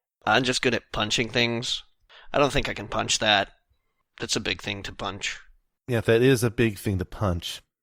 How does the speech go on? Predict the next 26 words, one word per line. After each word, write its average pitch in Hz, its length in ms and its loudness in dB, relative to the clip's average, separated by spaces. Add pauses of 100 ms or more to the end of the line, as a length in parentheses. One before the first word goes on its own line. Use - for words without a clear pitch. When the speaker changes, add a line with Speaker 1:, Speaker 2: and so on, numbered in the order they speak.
Speaker 2:
I, 95 200 -8
it's 98 240 -8
a 98 40 -6
good 117 300 0
way 104 340 2
of, 95 200 0 (220)
you 95 80 -8
know, 82 120 -6
describing 95 760 -2 (240)
how 101 160 4
I 107 80 6
feel 92 320 2
in 85 100 2
some 90 240 -2
capacity, 87 680 -2
oddly 90 420 0
enough. 87 420 -2
Speaker 1:
Mm-hmm. 107 300 -12 (160)
Speaker 2:
I 123 160 2
thought 113 260 6
I 104 100 6
was 98 180 2
in 110 160 2
over 104 260 2
my 98 140 2
head 92 400 0